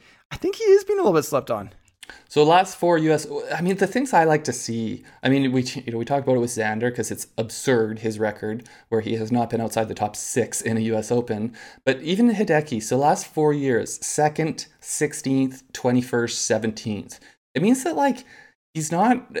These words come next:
Speaker 2: you know, those are top, I,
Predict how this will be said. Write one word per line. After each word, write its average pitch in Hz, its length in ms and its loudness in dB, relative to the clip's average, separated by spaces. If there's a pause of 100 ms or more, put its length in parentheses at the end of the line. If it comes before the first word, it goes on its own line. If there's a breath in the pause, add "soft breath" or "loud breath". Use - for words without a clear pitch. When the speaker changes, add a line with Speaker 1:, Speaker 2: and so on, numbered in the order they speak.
(100)
Speaker 2:
you 135 140 -2
know, 135 100 0
those 196 220 2
are 226 60 0
top, 156 480 -4 (1500)
I, 117 160 2